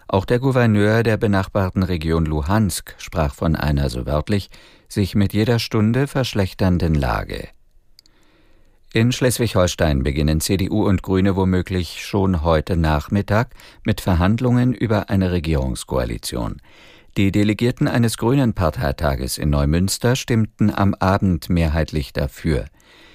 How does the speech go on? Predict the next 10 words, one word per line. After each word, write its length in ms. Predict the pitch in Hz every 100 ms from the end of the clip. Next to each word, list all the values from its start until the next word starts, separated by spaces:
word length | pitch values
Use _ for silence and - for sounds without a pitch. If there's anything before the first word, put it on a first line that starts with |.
| - -
Der 100 | 95
geschäftsführende 760 | 98 - 123 - 127 120 117 110
Landesvorstand 960 | 104 101 101 - 101 - 98 92 -
der 140 | 92 87
C 200 | - 87
D 140 | 85
U 300 | - 82 123
entscheidet 560 | - 127 - 107 104 -
am 180 | 101
Vormittag 760 | - 120 110 98 - 78 69